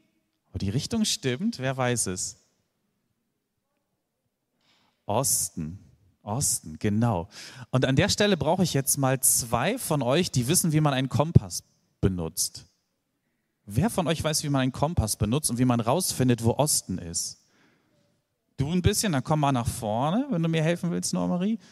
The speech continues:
Wer will mir noch helfen? Dann komm mal her, Leni.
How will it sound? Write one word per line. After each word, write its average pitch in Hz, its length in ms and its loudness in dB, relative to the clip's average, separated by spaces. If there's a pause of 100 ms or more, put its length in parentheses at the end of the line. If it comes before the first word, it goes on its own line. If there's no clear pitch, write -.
(160)
Wer 151 180 2
will 185 160 4
mir 165 160 4
noch 139 220 2
helfen? 90 480 -2 (840)
Dann 113 120 -4
komm 143 160 2
mal 135 120 2
her, 120 200 2
Leni. 90 320 -4